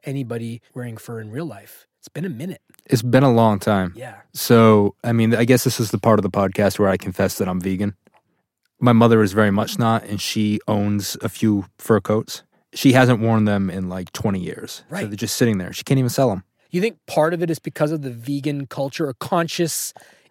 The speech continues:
Speaker 1: consumption of food culture?
Speaker 2: I think we've kind of realized it's just fucked up to wear animals like that. Like,
Speaker 1: Yeah.
Speaker 2: I mean, pay a couple thousand bucks for a mink, right?
Speaker 1: Yeah.
Speaker 2: That's kinda fucked up.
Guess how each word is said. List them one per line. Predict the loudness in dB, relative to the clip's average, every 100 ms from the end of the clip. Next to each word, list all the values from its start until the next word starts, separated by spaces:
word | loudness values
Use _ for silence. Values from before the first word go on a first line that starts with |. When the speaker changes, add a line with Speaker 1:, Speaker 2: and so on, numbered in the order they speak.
| _
Speaker 1:
consumption | -4 -2 0 -2 -2 -4
of | -4
food | -4 -2 -2
culture? | 0 -2 0 -6 -6
Speaker 2:
I |
think | -2 0 6
we've | 6 6
kind | 4 6
of | 8
realized | 10 10 10 6
it's | 2
just | -2
fucked | 2 0 2 2
up | 0 0
to | 0 2 2 0
wear | 2 4 6 6 6 4 2 -4 _ _ _ _ _
animals | 0 2 2 -4 -10
like | -8
that. | -6 -6 -4
Like, | -4 -6 -6
Speaker 1:
Yeah. | -6
Speaker 2:
I |
mean, | -2 -2
pay | 2 4 4
a | 0
couple | -2 0 2
thousand | 2 2 0
bucks | 0 -2
for | -6 -4
a |
mink, | -2 -2 -4 -2
right? | 0 0
Speaker 1:
Yeah. | -4 -14 -10
Speaker 2:
That's | -6
kinda | -2 0
fucked | 0 0 2
up. | 0